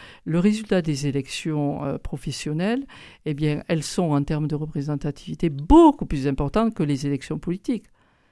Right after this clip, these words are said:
Il y a beaucoup plus de personnes qui votent pour les syndicats lorsqu'ils se présentent au suffrage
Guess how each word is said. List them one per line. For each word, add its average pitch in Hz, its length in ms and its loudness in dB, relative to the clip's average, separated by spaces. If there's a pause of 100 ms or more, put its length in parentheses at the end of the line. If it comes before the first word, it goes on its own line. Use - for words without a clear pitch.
(380)
Il 170 60 2
y 185 80 10
a 175 60 8
beaucoup 240 420 4
plus 160 220 -2
de 151 100 -2
personnes 185 460 -2
qui - 160 -10
votent 165 260 0
pour 147 140 -4
les 135 100 0
syndicats 175 720 -6
lorsqu'ils - 280 -2
se - 120 -10
présentent 156 540 -4
au 165 120 -6
suffrage - 580 -8